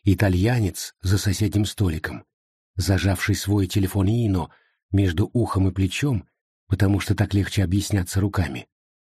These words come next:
чтобы все это повторилось сто раз. Тот ресторан совсем рядом, на Виа делла Кроче. Сидели там долго, уставшие,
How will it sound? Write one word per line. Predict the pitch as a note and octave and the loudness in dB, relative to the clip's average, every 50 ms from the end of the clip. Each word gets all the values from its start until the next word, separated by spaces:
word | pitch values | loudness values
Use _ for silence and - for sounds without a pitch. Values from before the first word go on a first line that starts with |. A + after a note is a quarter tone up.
| _ _ | _ _
чтобы | - - - - G2+ A2 | -12 -4 -2 0 0 0
все | G2 - - - A2 | 0 -2 -2 -2 0
это | B2 C3+ B2+ - - F#2+ | 0 -2 -2 -2 -2 0
повторилось | - F#2+ F2 - - G2+ F#2+ A2+ B2 A2 F#2+ - - - - | 0 0 -2 0 0 0 2 2 0 0 -2 -4 -6 -10 -10
сто | - - - G#2 G2 G2 | -12 -6 -4 -2 -2 -2
раз. | E2 C2+ B1+ - - - - _ _ _ _ _ _ _ _ _ _ _ _ _ _ _ | -2 -6 -8 -10 -12 -14 -18 _ _ _ _ _ _ _ _ _ _ _ _ _ _ _
Тот | - D#3 - E3 | -4 -2 0 0
ресторан | D#3+ D#3 - - - D#3+ D#3 D3+ B2+ | -2 -2 -2 -2 -2 -2 0 -2 -2
совсем | - - C3 B2 - - C3 A#2+ | -2 -2 -4 -4 -2 -2 -2 0
рядом, | A2+ A2 F2 - - - - - _ _ _ _ _ _ - | 0 -2 -2 -4 -6 -12 -14 -16 _ _ _ _ _ _ 0
на | G2 G2 G2+ F#2+ | 2 2 2 2
Виа | F2+ A#2 B2 B2 A#2+ A2+ A#2 A#2 | 2 2 2 2 0 0 -2 -2
делла | - F#2+ F#2 A#2 A2 A2 G#2+ G#2+ | -4 -2 0 0 2 2 0 0
Кроче. | G#2 - B2 B2 G2+ - - - - - - _ _ _ _ _ _ _ _ _ _ _ _ _ _ _ | 0 -2 -2 -2 -2 -2 -6 -10 -14 -16 -20 _ _ _ _ _ _ _ _ _ _ _ _ _ _ _
Сидели | - - - G2+ F#2 D#2+ F#2 G2+ F#2 F#2 | -12 -4 -2 -2 0 2 2 0 0 0
там | F2+ - F#2+ F2 F#2+ F2 | 0 0 0 0 0 0
долго, | F2+ G#2+ A2+ A2+ F#2+ E2 - C#2 - - _ _ _ _ _ _ _ | 0 0 0 0 -2 -4 -6 -10 -12 -14 _ _ _ _ _ _ _
уставшие, | F#2 F2+ - - - - G2+ G2 F2 - - - - C2+ B1 A#1 - | -6 -6 -6 -6 -2 0 0 0 0 -2 -6 -8 -8 -8 -10 -12 -14